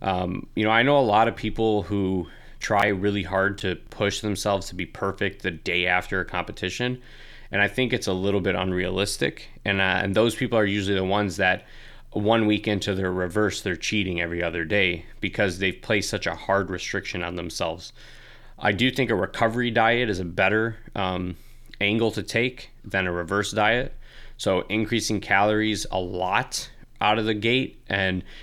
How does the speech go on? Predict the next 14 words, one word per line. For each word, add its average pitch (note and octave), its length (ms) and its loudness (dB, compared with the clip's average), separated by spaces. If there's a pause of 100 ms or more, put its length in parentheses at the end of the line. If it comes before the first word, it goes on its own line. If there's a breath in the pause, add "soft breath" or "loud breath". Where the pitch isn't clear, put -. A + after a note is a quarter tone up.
(140)
getting G#2 280 2
those G2 180 0
body F#2 260 0
fat - 400 0
levels G2+ 380 0
back F#2 280 0
up G2 140 0
to, G2 140 -4
like, F2+ 180 -2
a F2+ 60 -2
really F#2 320 -2
healthy F#2 360 -2
range, G#2+ 540 -2 (420 loud breath)
um, F2+ 380 -2